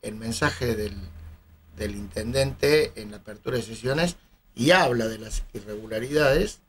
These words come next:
que deben existir, porque tampoco me voy a poner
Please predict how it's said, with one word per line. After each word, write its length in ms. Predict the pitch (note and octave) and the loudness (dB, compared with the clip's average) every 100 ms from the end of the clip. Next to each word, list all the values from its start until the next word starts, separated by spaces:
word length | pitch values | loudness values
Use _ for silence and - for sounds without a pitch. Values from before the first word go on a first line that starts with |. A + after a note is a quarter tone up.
| _ _ _ | _ _ _
que 120 | - D#3 | 0 2
deben 240 | A#2+ B2+ | 4 4
existir, 500 | D3+ - D3+ B3 G3+ | 2 -2 -2 2 2
porque 320 | A#2+ G#2 A2 - - _ _ | 2 -6 -8 -12 -20 _ _
tampoco 400 | - C#3 D#3 E3+ | 6 6 8 6
me 100 | C#3+ | 6
voy 120 | C#3 | 8
a 100 | D3 | 8
poner 520 | A#2 C3 D#3+ E3+ C#3+ | 6 6 6 6 4